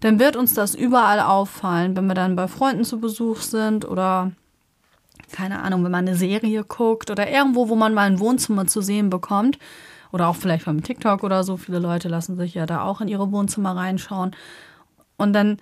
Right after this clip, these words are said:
sehen wir halt überall Sofas und vielleicht sogar dieses Modell, weil wir drauf geprimed sind. Das ist halt, womit man seinen Geist die ganze Zeit beschäftigt. So, und dann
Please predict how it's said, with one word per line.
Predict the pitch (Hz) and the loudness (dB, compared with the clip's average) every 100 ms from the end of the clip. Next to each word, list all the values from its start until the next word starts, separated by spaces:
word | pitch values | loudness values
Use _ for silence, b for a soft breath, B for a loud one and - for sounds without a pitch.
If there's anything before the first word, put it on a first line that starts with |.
| b | b
sehen | - 240 | 0 4
wir | 254 220 | 6 4
halt | 208 | 0
überall | - 247 247 175 208 | 2 4 4 4 2
Sofas | 208 240 247 175 170 | 2 0 0 0 0
und | 190 180 180 - | 0 -2 -4 -2
vielleicht | 214 208 - | 2 2 0
sogar | 226 202 | -2 0
dieses | 190 202 185 - | 2 2 0 0
Modell, | 190 175 185 165 170 175 - | -2 0 2 2 0 -4 -2
weil | 185 190 | 0 0
wir | |
drauf | 202 226 214 | -2 -4 -4
geprimed | - 165 - 196 190 185 - | -6 -8 -2 0 0 -4 -4
sind. | 165 160 170 - | -4 -2 -4 -6
Das | 175 175 | -10 -8
ist | 170 | -8
halt, | 190 180 190 | -4 -4 -2
womit | 196 - | -4 -4
man | 185 - | -8 -8
seinen | - 180 | -4 -2
Geist | 180 175 175 | -2 -2 -2
die | 196 | -4
ganze | 190 185 | -6 -6
Zeit | 190 185 | -8 -8
beschäftigt. | 175 170 - 185 - 170 165 - _ _ _ _ b b b b _ _ _ _ - - | -8 -8 -6 -8 -6 -8 -8 -14 _ _ _ _ b b b b _ _ _ _ -20 -18
So, | - 196 | -4 0
und | 185 180 | 0 0
dann | 208 208 254 | 0 2 2